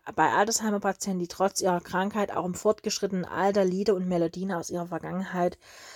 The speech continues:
fehlerfrei singen können und sich an diese erinnern können, selbst wenn sie seit Jahrzehnten nicht mehr gehört haben. Und das finde ich ganz, ganz interessant. Das ist ein sehr, sehr spannender Effekt. Und ich glaube, wenn man das noch weiter untersuchen würde, dann könnte man bestimmt zum Beispiel auch für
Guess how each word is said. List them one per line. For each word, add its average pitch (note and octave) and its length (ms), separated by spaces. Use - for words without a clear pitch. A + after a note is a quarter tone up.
fehlerfrei G#3+ 640
singen B3 380
können G#3+ 260
und F#3+ 120
sich G3 160
an F3 120
diese F#3 200
erinnern E3 440
können, D#3 260
selbst G3+ 340
wenn G#3 140
sie G3+ 160
seit F3 240
Jahrzehnten F#3+ 540
nicht F3+ 160
mehr E3+ 140
gehört E3+ 440
haben. D3+ 320
Und F#3 140
das A3+ 240
finde G#3+ 200
ich - 100
ganz, G3 260
ganz F#3+ 160
interessant. F3+ 420
Das E3 100
ist F3+ 60
ein F3+ 100
sehr, F#3+ 260
sehr A3 120
spannender G3+ 440
Effekt. - 420
Und F#3+ 80
ich F3 120
glaube, F#3+ 280
wenn F3+ 100
man F#3 160
das F3+ 160
noch E3+ 220
weiter G#3+ 300
untersuchen F3 560
würde, E3+ 340
dann F3+ 100
könnte F3 220
man E3+ 200
bestimmt F#3+ 600
zum F3+ 120
Beispiel E3+ 280
auch - 80
für - 260